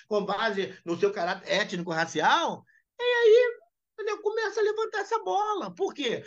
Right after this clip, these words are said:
Porque as pessoas estão represadas, existe o medo, a estrutura é pesada. Só que isso adoece. Isso mata. O preconceito faz as pessoas ficarem mais doentes, a discriminação, o racismo.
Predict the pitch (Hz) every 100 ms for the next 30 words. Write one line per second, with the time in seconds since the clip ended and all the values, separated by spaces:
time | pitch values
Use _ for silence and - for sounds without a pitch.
0 | - - 233 214 220 220 240 220 226 220
1 | 214 220 185 151 185 196 160 127 - -
2 | 160 160 208 - 208 147 180 196 175 180
3 | - 160 - 190 190 185 160 120 160 220
4 | 180 123 110 _ _ - 240 226 226 170
5 | 190 247 220 - 127 107 _ _ _ -
6 | 190 190 233 202 214 - - 135 110 _
7 | _ _ _ _ _ _ _ _ 190 214
8 | 233 190 160 180 180 - 135 120 107 _
9 | _ - 180 180 147 131 185 202 - -
10 | _ _ _ 160 196 202 185 185 - 180
11 | 180 180 170 170 160 156 165 151 143 147
12 | 143 135 - 147 135 139 123 139 135 120
13 | - 135 135 117